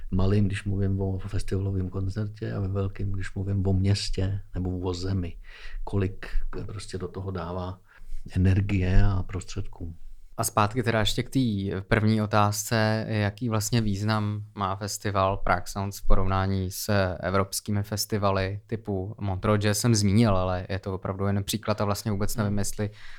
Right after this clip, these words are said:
Speaker 2: spadá do podobné kategorie třeba.
Speaker 1: Tak určitě je to slavný festival, velmi, velmi rezonuje, eh, mezinárodně. V tom si myslím, že máme ještě, ještě rezervy a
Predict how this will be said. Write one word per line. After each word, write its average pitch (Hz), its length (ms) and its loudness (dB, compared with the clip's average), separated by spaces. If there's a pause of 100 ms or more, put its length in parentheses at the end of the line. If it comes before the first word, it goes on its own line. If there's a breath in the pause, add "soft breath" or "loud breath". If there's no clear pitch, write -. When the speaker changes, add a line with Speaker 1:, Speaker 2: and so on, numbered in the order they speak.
(220 loud breath)
Speaker 2:
spadá 98 440 4
do 101 120 2
podobné 104 380 6
kategorie 95 480 8
třeba. - 340 2
Speaker 1:
Tak - 140 0 (200)
určitě 123 420 4
je 110 160 10
to 98 440 2
slavný 95 420 2
festival, 113 720 0
velmi, 101 720 2
velmi 92 340 0
rezonuje, 107 720 0 (200)
eh, 98 40 2 (260)
mezinárodně. 101 1160 -2 (120)
V - 40 -20
tom 98 140 -2
si - 140 -4
myslím, 101 320 0
že 101 80 -4
máme 101 300 -2
ještě, 107 300 -6
ještě 113 500 -4
rezervy 104 560 0
a 98 260 -2